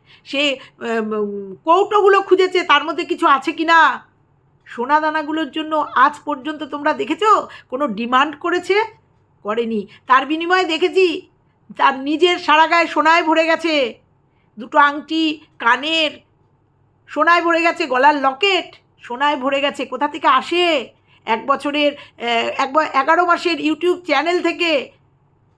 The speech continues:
ফ্ল্যাট কেনা, ফোন কেনা, আহ, তিনটে ফ্যামিলিকে চালানো, আইনি খরচ দেওয়া, সোনাদানা বানানো, এত কিছু, এত ইনকাম। বোঝা যায়, বোঝা যায়, দুয়ে দুয়ে মেলালে বোঝা যায়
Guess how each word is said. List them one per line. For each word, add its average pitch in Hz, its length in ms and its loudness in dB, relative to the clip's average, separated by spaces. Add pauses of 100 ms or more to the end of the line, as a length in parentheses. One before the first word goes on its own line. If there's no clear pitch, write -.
(220)
ফ্ল্যাট 262 340 2
কেনা, 302 480 2 (180)
ফোন 330 300 -2
কেনা, 302 420 2
আহ, 202 800 -6
তিনটে 330 360 -2
ফ্যামিলিকে 370 560 2
চালানো, 320 640 2 (720)
আইনি 285 500 -2
খরচ 320 340 -4
দেওয়া, 294 420 4
সোনাদানা 294 540 2
বানানো, 285 400 2
এত 285 340 2
কিছু, 403 600 4
এত 262 220 0
ইনকাম। 381 680 0 (840)
বোঝা 233 300 -2
যায়, 214 540 0 (440)
বোঝা 302 380 2
যায়, 311 340 6
দুয়ে 302 220 -4
দুয়ে 320 220 0
মেলালে 311 440 2
বোঝা 285 400 2
যায় 254 440 4